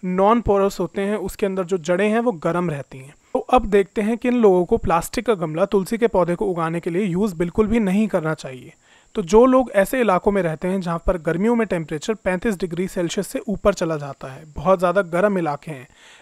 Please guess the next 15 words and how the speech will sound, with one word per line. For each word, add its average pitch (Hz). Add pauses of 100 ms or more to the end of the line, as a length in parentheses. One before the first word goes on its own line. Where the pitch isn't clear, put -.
(140)
ऐसे 233
लोग 233
प्लास्टिक 190
का 214
गमला 175
तुलसी 180
के 185
पौधे 165
को 190
लगाने 156
के 170
लिए 233
बिल्कुल 190
अवॉइड 165
कीजिए। 135